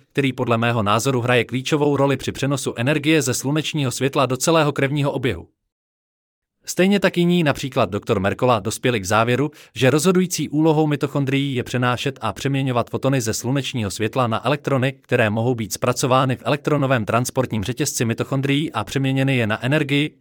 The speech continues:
A T P, kterou může tělo využít. Třetí: krevní buňky s vysokou absorpcí specifických vlnových délek viditelného světla a U V záření. Citujme například studii o absorpci světla červených krvinek.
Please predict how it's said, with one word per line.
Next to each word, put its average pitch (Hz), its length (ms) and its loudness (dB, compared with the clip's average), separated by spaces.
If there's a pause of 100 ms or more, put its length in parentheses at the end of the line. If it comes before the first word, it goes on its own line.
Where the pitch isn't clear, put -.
A 131 140 -2
T 147 160 -6
P, 151 220 -4
kterou 127 360 2
může 117 260 0
tělo 139 220 0
využít. 98 500 -4 (1200)
Třetí: 143 300 -2
krevní 156 340 2
buňky 151 300 2
s 117 60 -2
vysokou 131 380 0
absorpcí 135 460 -4
specifických 139 640 -6
vlnových 117 360 -2
délek 139 360 0
viditelného 156 580 0
světla 143 360 0
a 120 260 -4
U 143 100 0
V 139 160 2
záření. 101 500 -2 (1200)
Citujme 165 420 2
například 139 420 0
studii 151 380 4
o 117 100 -4
absorpci - 460 -4
světla 123 320 -2
červených 113 420 -2
krvinek. 101 460 -6